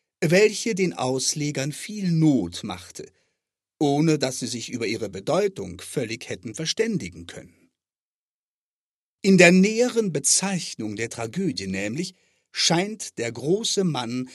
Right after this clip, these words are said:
von ihr zu verlangen, dass sie durch Darstellung, Mitleid und Furcht erregende Handlungen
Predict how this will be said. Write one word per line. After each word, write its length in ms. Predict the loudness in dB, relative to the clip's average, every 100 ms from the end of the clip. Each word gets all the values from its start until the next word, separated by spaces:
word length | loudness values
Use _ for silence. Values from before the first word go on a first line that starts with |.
| -14
von 260 | -2 -2 -2
ihr 240 | -4 -4
zu 160 | -2 -6
verlangen, 720 | -6 -10 -8 -10 -10 -12 -14 _ _ _ _ _ _ _
dass 180 | 0 2
sie 120 | 2
durch 280 | 0 -2 -2
Darstellung, 880 | 0 0 -2 -8 -8 -4 -4 -4 -8 -12 -4
Mitleid 720 | 2 2 0 -8 -6 -6 -8 -4
und 140 | -4
Furcht 540 | -2 -2 -4 -8 -10
erregende 600 | -4 0 2 2 -2 -4 -4
Handlungen 600 | -4 -2 0 0 -2